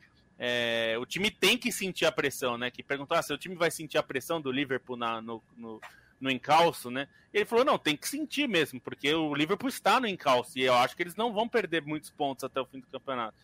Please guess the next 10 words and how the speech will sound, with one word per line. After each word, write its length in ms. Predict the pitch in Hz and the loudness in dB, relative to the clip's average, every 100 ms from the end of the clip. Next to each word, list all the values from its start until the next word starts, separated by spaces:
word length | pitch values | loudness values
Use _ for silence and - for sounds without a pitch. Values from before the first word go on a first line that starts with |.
| _ _ _ | _ _ _
Então, 200 | - 190 | 0 4
acho 160 | 196 190 | 4 4
que 100 | 196 | 2
nesse 220 | 196 202 | 2 4
aspecto, 600 | 196 - - 190 202 - | 2 2 4 4 2 -2
talvez 560 | - 170 143 160 220 185 | 2 4 4 2 0 -2
o 60 | |
Manchester 460 | 180 175 180 - 156 | -2 -2 -4 -6 -8
City 300 | - 180 - | -10 -8 -2
entre 480 | 160 185 196 185 | 0 0 -4 -10